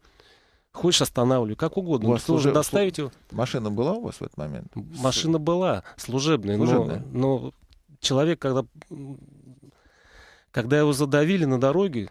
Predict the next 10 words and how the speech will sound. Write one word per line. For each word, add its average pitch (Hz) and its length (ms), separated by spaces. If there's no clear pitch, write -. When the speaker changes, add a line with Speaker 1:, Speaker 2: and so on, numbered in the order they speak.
Speaker 1:
большой, 123 480
большим 131 480
автомобилем, 123 580
переехал 123 440
через 123 260
него, 156 400
он, 123 260
из 123 140
него 147 160
все 151 300